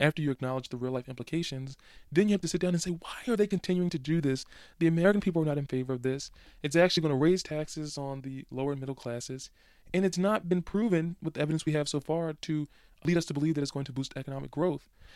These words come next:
And then you say, "Oh, I understand. They're doing this because they have to pay back their donor class, who's pumped in millions upon millions of dollars into their campaigns." And so when you look at it from that perspective, I hope that you'll be more informed around this G O P tax reform bill,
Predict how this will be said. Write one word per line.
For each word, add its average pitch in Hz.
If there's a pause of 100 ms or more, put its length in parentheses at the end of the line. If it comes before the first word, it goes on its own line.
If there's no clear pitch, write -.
(140)
And 151
then 185
you 175
say, 147
"Oh, 139
I 139
understand. 123 (560)
They're 147
doing 156
this 143
because 135
they 135
have 139
to 139
pay 131
back 123
their 123
donor 123
class, 120 (380)
who's 147
pumped 151
in 139
millions 143
upon 139
millions 131
of 127
dollars 123
into 123
their 120
campaigns." 131 (520)
And 170
so 190
when 190
you 220
look 226
at 247
it 214
from 151
that 175
perspective, 139
I 143
hope 143
that 160
you'll 147
be 139
more 131
informed 131
around 123 (260)
this 123
G 139
O 139
P 139
tax 131
reform 131
bill, 135